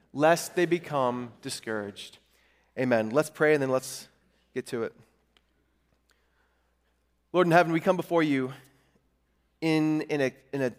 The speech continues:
society and a culture where it's, it's hard for parents because so much is different based on when so many parents were younger.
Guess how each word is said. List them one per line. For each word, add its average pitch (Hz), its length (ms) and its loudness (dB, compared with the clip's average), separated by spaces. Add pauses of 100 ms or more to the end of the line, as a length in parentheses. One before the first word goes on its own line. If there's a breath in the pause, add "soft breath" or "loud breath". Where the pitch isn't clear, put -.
society 175 500 4
and 170 80 0
a 160 60 -2
culture 147 400 0
where 135 140 4
it's, 127 160 -2
it's - 180 -6
hard 143 320 4
for 143 80 -8
parents 113 560 -6 (680)
because 147 180 0
so 185 200 4
much 196 260 4
is 151 120 -8
different 143 460 0 (340)
based 139 220 0
on 139 80 -2
when 135 260 -2 (1300)
so - 160 -6
many 139 140 0
parents 165 400 -2
were 120 60 -6
younger. 107 400 -10